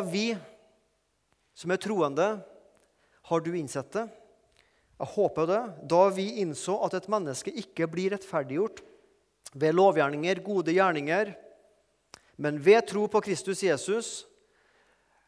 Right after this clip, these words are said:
da innså også jeg at da trodde også vi på Kristus Jesus for å bli rettferdiggjort ved tro. Ved tro. Og få et rett forhold til Jesus. Da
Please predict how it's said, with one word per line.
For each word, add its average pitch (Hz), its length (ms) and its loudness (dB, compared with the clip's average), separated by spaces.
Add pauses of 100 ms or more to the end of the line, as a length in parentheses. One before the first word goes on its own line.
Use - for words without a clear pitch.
(120)
da 160 320 2
innså 160 280 -4
også 165 340 -2
jeg 202 380 0
at - 480 -4 (840)
da 165 240 2
trodde 185 320 -2
også 175 280 -4
vi 185 160 -2
på 190 120 -4
Kristus 160 400 -6
Jesus 175 520 -2
for 202 440 0
å 180 160 0
bli 151 240 2
rettferdiggjort 143 640 -4 (260)
ved 135 240 -2
tro. 123 160 -12 (1200)
Ved 131 300 -10
tro. - 100 -20 (1300)
Og 135 100 -10
få 139 160 -8
et 135 140 -8
rett 127 180 -8
forhold 120 280 -8
til 127 100 -8
Jesus. - 320 -16 (680)
Da 160 380 0